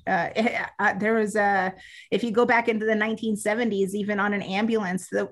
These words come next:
if you look into some articles about what w-, a woman's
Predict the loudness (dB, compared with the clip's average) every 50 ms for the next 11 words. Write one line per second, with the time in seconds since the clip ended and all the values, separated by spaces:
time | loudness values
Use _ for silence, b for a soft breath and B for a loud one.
0 | -4 -4 -4 -2 0 0 0 0 0 0 0 0 0 0 -2 -2 -4 -6 -6 -6
1 | -2 0 0 0 0 -2 -4 -4 -2 -2 0 -2 -2 0 0 0 0 0 0 0
2 | 0 0 0 0 -2 0 0 0 0 2 0 0 0 0 0 2 0 0 -2 -4
3 | -10 -14 -16